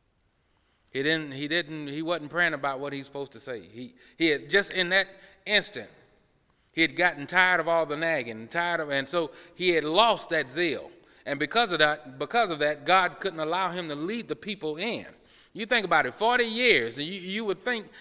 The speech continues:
God would say, "Well, okay, you've been through enough. I understand why you're frustrated, Moses, but let, let me talk to you, man. Just cheer up." "No, you didn't sanctify me before the people. Because you didn't sanctify me, you can't, you can't lead them into the promise."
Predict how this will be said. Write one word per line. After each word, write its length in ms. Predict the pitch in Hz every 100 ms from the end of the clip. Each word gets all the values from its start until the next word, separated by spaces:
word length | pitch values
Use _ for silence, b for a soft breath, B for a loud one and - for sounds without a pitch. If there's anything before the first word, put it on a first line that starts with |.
| B
God 300 | 135 190 208
would 80 | 185
say, 160 | 196 214
"Well, 160 | 196 220
okay, 200 | 226 214
you've 240 | 196 196
been 160 | 202 233
through 160 | 220
enough. 240 | 214 220 208
I 140 | 220
understand 420 | 247 202 196 190
why 120 | 156 147
you're 120 | 135
frustrated, 480 | 156 147 156 151 135
Moses, 400 | 180 214 202 B B B
but 80 | 196
let, 180 | 233 202
let 120 | 240
me 100 | 214
talk 260 | 160 127 -
to 80 |
you, 60 | 113
man. 240 | 175 220
Just 260 | 214 233 - b b -
cheer 260 | 240 190
up." 140 | 127 98 - _ _ _ _ _ _ _ _ -
"No, 360 | 120 147 190
you 160 | 147 110
didn't 260 | 113 127
sanctify 500 | 127 143 135 127 143
me 140 | 135 139
before 300 | 135 - 151
the 60 |
people. 340 | 151 113 - 143 _ _ _ _ _ _ _ _ _ _ _ _ _ _ _ _ -
Because 320 | 87 117 110
you 80 | 117
didn't 220 | 127 123
sanctify 480 | 139 139 131 147 151
me, 100 | 156
you 240 | 117 147
can't, 300 | - 143 135
you 240 | 127 139 160
can't 300 | 151 151 143
lead 280 | 156 160
them 160 | 135 156 -
into 380 | 175 135 - 113
the 80 |
promise." 600 | 110 139 110 - - -